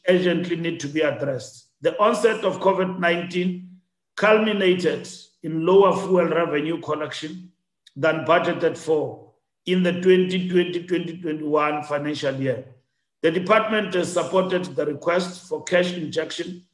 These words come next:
amounting to the tune of seven comma two seven nine billion and a request for fifteen billion as a bridge facility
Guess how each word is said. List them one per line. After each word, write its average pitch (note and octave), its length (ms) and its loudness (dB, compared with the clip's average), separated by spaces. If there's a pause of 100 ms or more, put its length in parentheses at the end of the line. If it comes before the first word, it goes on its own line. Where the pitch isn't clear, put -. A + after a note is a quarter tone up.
(420)
amounting F3+ 520 0
to F3 100 -4
the D#3+ 180 -2
tune F#3 380 -2
of E3 260 0 (760)
seven G3+ 840 -4
comma F3 440 2
two F#3+ 640 -2
seven F3 560 2
nine E3+ 400 -2 (540)
billion D3+ 600 2
and D#3+ 120 -4
a E3 80 0
request F3+ 420 0
for F3+ 120 -4
fifteen F#3 460 -6
billion D#3+ 560 0 (340)
as F3+ 160 4
a F3 60 2
bridge E3 340 0
facility D#3 640 -4